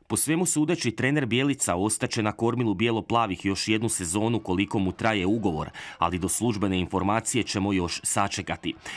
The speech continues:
Igrači i stožer imat će kratak odmor jer već sredinom lipnja počinju pripreme za novu sezonu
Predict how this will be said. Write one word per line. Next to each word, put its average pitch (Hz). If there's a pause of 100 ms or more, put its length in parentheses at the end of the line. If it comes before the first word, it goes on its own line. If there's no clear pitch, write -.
Igrači 98
i 90
stožer 110
imat 104
će 101
kratak 113
odmor 113 (240)
jer 98
već 127
sredinom 107
lipnja 110
počinju 107
pripreme 110
za 90
novu 113
sezonu 104